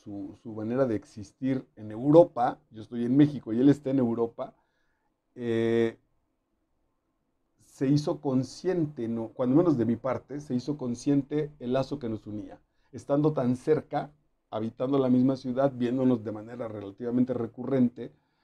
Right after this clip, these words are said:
o casi, sobre todo cuando lo deseábamos, enseguida lo resolvíamos, el, el punto de, de estar en contacto, no éramos tan conscientes, o yo no era tan consciente, de ese lazo. Hoy que ese lazo,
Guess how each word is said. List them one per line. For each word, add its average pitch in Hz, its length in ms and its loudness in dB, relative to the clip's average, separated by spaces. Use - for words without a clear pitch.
o 117 140 -12
casi, 127 400 -4
sobre 123 240 -4
todo 175 260 0
cuando 110 260 -6
lo 110 120 -2
deseábamos, 131 680 4
enseguida 117 520 2
lo 120 100 6
resolvíamos, 117 800 4
el, 110 240 -12
el 113 140 -10
punto 123 360 -6
de, 113 140 0
de 110 140 -10
estar 120 240 -4
en 120 80 2
contacto, 123 580 -4
no 147 320 8
éramos 147 440 8
tan 123 200 -4
conscientes, 143 600 2
o 117 100 6
yo 151 180 8
no 147 140 10
era 139 160 8
tan 117 160 -6
consciente, 113 600 -6
de 117 220 -8
ese 113 200 -2
lazo. 139 440 4
Hoy 165 260 4
que 143 200 -4
ese 139 240 -2
lazo, 131 560 2